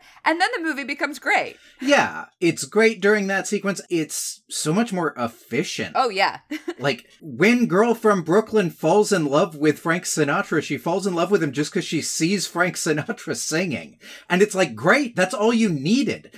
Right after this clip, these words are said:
Speaker 2: Like, I actually didn't need all these <laughs> scenes between Gene Kelly and Susan. Just have her watch him be Gene Kelly.
Speaker 1: Yeah.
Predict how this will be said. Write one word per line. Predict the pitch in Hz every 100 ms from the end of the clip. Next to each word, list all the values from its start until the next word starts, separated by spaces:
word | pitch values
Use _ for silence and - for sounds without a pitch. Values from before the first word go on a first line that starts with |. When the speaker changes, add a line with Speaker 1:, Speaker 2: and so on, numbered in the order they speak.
| -
Speaker 2:
Like, | 180 175
I | 185 220
actually | 214 - 240 165
didn't | 110 190 262 254
need | 151 185 262
all | 233 165
these | 139 160 -
<laughs> | -
scenes | 196 294 247
between | 170 190 196 208 151
Gene | 123 165 185
Kelly | - 180 240 220 165
and | 139 139
Susan. | - 170 285 208 113 85
Just | 147 - - - -
have | - 185 233
her | 170 233
watch | 175 139 180 220 -
him | 190 156
be | 127 175 156
Gene | 117 170 190
Kelly. | - 156 202 156 -
Speaker 1:
Yeah. | 302